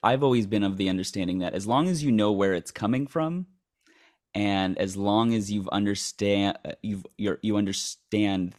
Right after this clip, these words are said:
the journey that these kinks have had to go through, and you understand, uh, the different symbols, what they mean, I think that's where you're allowed to play with these different, I'll call them symbols, right? Collars,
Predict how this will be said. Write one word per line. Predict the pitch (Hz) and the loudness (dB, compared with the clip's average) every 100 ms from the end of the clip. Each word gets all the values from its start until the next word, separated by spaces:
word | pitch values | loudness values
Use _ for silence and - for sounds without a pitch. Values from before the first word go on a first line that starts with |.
| - | -8
the | 98 | -8
journey | 92 95 98 98 104 | -4 -2 0 0 0
that | 101 85 | -2 -6
these | - 90 - | -6 -8 -6
kinks | 104 98 - | -4 -4 -6
have | 98 | -8
had | 85 90 | -8 -8
to | 87 | -8
go | - 104 | -2 -2
through, | 117 117 110 | -2 -2 -2
and | 90 | -2
you | |
understand, | 90 85 - 92 87 82 - - - _ | -2 -4 -6 -4 -4 -6 -10 -20 -20 _
uh, | 104 92 82 | -4 -2 -2
the | 95 | -2
different | 95 101 92 101 90 - | -4 -2 -2 -2 -2 -4
symbols, | - - 117 107 110 104 104 113 - _ _ _ | -8 -2 0 4 2 2 0 -4 -10 _ _ _
what | 92 - | -16 -8
they | 95 | -6
mean, | 98 104 113 107 104 107 - _ _ _ _ _ _ _ _ - | 0 4 6 6 2 -2 -10 _ _ _ _ _ _ _ _ -2
I | 123 | -2
think | 131 170 - | 2 -2 2
that's | 110 120 | 2 2
where | - 101 | -2 0
you're | 95 | 2
allowed | 95 92 90 95 | 2 2 0 -2
to | |
play | - - 110 90 76 101 - | -14 0 2 2 -2 -10 -10
with | 98 - | -10 -4
these | 92 92 | -4 -4
different, | - 95 - 85 - _ _ _ _ - | -6 -6 -4 -4 -6 _ _ _ _ -8
I'll | 98 | -8
call | - 95 | -4 -2
them | 90 92 78 78 | -2 -2 -4 -6
symbols, | - - 104 95 - - - - - | -8 -4 -2 -4 -6 -10 -14 -16 -8
right? | 92 78 | -6 -6
Collars, | - 95 90 85 85 - | -4 0 2 0 -2 -6